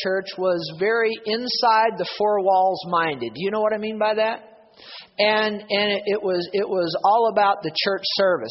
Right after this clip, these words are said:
Realize, say the church service. It was all about the church service. And it was all about the church service.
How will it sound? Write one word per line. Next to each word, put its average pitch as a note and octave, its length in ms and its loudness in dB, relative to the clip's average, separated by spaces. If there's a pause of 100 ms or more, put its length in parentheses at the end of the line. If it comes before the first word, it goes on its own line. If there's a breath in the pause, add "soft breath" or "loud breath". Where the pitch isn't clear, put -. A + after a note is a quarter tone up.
Realize, G#3+ 320 4
say G#3+ 120 2
the F#3 120 -4
church G3+ 240 0
service. G#3+ 480 2 (640 loud breath)
It - 20 -10
was F#3+ 140 0
all C4+ 240 6
about B3+ 320 2
the G3+ 80 0
church A#3 360 0 (200)
service. F3 480 0 (920 loud breath)
And F#3 100 -2
it F#3+ 40 0
was F#3 200 2
all B3+ 280 6
about A#3 600 4 (920)
the C#3+ 140 -6
church G3 340 -2 (220)
service. - 540 -4